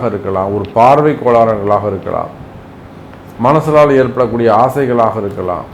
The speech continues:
இல்ல போட்டி பொற-, தொழில் போட்டிகள், தொழில் எதிரிகள், அதனால அமையக்கூடிய ஏதேனும் செய்வினை கோளாறுகளாக இருக்கலாம், மந்திர மாந்திரிக தோஷங்களாக இருக்கலாம்.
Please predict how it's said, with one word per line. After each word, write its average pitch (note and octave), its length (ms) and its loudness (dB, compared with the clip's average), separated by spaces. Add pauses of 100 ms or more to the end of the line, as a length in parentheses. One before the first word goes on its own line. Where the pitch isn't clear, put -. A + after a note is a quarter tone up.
(1120)
இல்ல F3 100 6 (220)
போட்டி F3+ 400 4 (120)
பொற-, C#3 260 0
தொழில் D3 400 2
போட்டிகள், A2+ 480 -2 (140)
தொழில் C#3 320 0 (100)
எதிரிகள், A2 380 -2 (140)
அதனால C#3 320 2 (180)
அமையக்கூடிய B2+ 720 -4 (580)
ஏதேனும் D3 540 2
செய்வினை D3 420 0
கோளாறுகளாக G#2+ 760 2
இருக்கலாம், F#2 420 -4
மந்திர B2 280 0 (100)
மாந்திரிக G#2+ 380 -2 (100)
தோஷங்களாக F#2+ 580 -4
இருக்கலாம். F2 380 -8